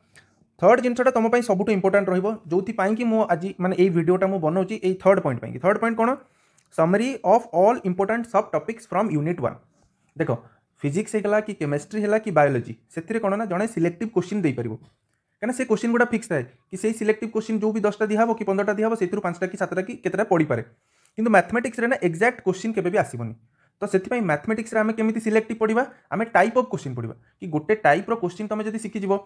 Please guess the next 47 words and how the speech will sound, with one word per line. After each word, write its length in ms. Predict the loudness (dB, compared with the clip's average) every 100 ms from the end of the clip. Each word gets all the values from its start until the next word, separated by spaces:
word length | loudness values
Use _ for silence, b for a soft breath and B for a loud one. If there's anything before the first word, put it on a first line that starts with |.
| b b
କି 80 | -2
ଆଚ୍ଛା 160 | 2
ଏ 160 | 4 4
ଟାଇପ୍ର 280 | 4 2 0
କୋଶ୍ଚିନ୍ରେ 380 | -4 -4 -4 0
ଏଇ 140 | 0
ଫର୍ମୁଲା 320 | 0 0 2 2
ୟୁଜ୍ 200 | 2 0
ହେଉଛି, 180 | -2 -6 -10 B
ଏଇ 100 | -4 -2
କନସେପ୍ଟ 340 | 0 0 0 0
ୟୁଜ୍ 120 | -2
ହେଉଛି, 180 | -4 -8 b b
ଯଦି 120 | -6
ତମେ 120 | -2 0
ସେଇ 200 | 0 0
ଜିନିଷଟା 300 | 2 4 4
ଜାଣିଦେବ 300 | 4 2 0 -2 -6 -12
ତ 20 | -8
ସେ 160 | -4 -2
ରିଲେଟେଡ୍ 420 | -2 -4 -4 -6 -2
କୋଉ 100 | 0
ବି 40 | 0
କୋଶ୍ଚିନ୍ 240 | -2 0 -2
ଆସୁ, 160 | -2 -4
ଡେଟା 240 | -2 0 0
କିଛି 160 | 0 -2
ବି 80 | 0
ଥାଉ, 160 | -2 -4 B -4
ତମେ 160 | 0
ସଲ୍ଭ 220 | 4 4 4
କରିଦେବ। 240 | -6 -8 -12 _ _ _ _ _
ତ 20 | 0
ସେଥିପାଇଁ 280 | 0 2 2
ମୁଁ 80 | 4
କ'ଣ 120 | 2 2
କରିଛି 180 | 0 0
ନା 100 | 0 -2 _ -6
ଯେତେ 200 | -4 -2
ସାରା 160 | 2 2
ପ୍ରିଭିୟସ୍ 320 | 2 0 0
ଇୟର୍ 160 | 0 -2
କୋଶ୍ଚିନ୍ 300 | -4 -4 0
ପଡ଼ିଛି 260 | 2 0 -2 0
ଲାଷ୍ଟ 160 | 2 2
ସିକ୍ସ 180 | -2 0
ଇୟର୍ସରେ, 240 | -2 -2